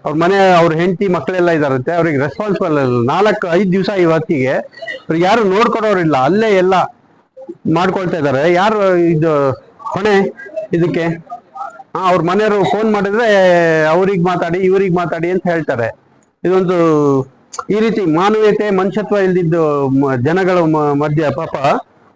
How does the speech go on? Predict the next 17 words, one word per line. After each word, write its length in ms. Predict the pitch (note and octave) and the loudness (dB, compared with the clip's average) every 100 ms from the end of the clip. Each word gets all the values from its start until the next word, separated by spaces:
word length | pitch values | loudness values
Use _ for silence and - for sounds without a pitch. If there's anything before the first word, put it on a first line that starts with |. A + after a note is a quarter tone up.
| - | -6
ಒಂದು 460 | D#3 D#3 D3 C3+ C#3 | 0 2 2 2 0
ಅಮಾಯಕ, 380 | F#3 G#3 G3 | 0 2 2
ವಯಸ್ಸಾಗಿದೆ, 840 | F3 A#2 D3 F#3+ G3+ F#3 D3 A#2 G#2 _ _ _ - _ - _ - - | 0 -2 -2 -2 -2 -2 -2 -2 -6 _ _ _ -20 _ -20 _ -20 -12
ಅವ್ರನ್ನ 240 | - F#3+ F#3 | -6 -2 0
ಯಾರು 200 | G#3+ A3 G3 F3 D#3+ D3 C#3 C#3 A2+ _ - - | 0 0 2 2 0 0 0 -2 -6 _ -8 -2
ನೋಡ್ಕೊಳ್ಳೋದು 480 | D#3+ F#3 F3 E3+ C#3 | 0 0 0 0 0
ಈಗ? 120 | C3+ C#3 C3+ - _ - | 0 -2 -6 -14 _ -8
ಅವ್ರು 140 | F3+ | -4
ಆಗ್ಲಿ, 460 | G3 G#3+ A3 A#3 A3 G#4 F3 | 0 0 2 0 -2 -4 -2
ನಾವು 200 | F#3 F#3+ | 2 2
ಅವ್ರ, 160 | F#3+ F3+ E3+ D#3+ D#3 D3 D3 C#3+ C#3+ C#3 C3+ | 2 2 2 2 2 0 0 0 0 0 -2
ಮ-, 60 | C3 - | -4 -14
ಫ್ಯಾಮಿಲಿ 360 | - F3+ G#3 G3+ | -6 -2 0 2
ಅವರಿಗೆಲ್ಲ 360 | G3 F#3 F#3 F#3 | 2 2 2 0
ಕಾಂಟ್ಯಾಕ್ಟ್ 440 | D#3 F3 G3 D#3+ | 0 -4 -4 -2
ಮಾಡ್ತಾ 240 | F3+ F3+ | -2 -2
ಇದ್ದೀವಿ. 380 | E3+ C#3 C3 F3 | -2 0 0 -2